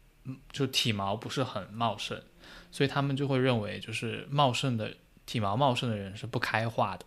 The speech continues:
就当时在十六七世纪的时候，欧洲人刚来到中国，还会认-，我们还会认为他们是不开化的，然后不愿意平等的去接待他们。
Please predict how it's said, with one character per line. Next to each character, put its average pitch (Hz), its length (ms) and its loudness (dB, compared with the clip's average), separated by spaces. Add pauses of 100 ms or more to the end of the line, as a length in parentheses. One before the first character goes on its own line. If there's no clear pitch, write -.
(120)
就 120 100 -8
当 135 200 8
时 131 240 2
在 113 340 4 (440)
十 - 280 0
六 127 200 6
七 123 280 0
世 120 220 -4
纪 120 160 -4
的 104 100 -2
时 101 140 -8
候， 98 100 -4
欧 120 160 0
洲 127 200 2
人 107 360 -2
刚 131 180 2
来 107 140 0
到 110 160 -2
中 117 200 -2
国， 107 160 -2
还 101 120 -8
会 110 200 -2
认-， 110 300 -2
我 113 80 0
们 113 120 2
还 117 100 2
会 120 120 0
认 120 140 0
为 104 100 0
他 113 180 -2
们 107 180 0
是 101 340 -4 (440)
不 131 80 2
开 123 240 8
化 123 260 6
的， 101 240 -6
然 101 80 -8
后 110 140 0
不 110 180 -6
愿 127 200 2
意 113 120 0 (200)
平 107 240 -4
等 110 160 -4
的 101 100 -12
去 117 160 -8
接 113 220 -6
待 113 180 -4
他 - 180 -10
们。 - 100 -14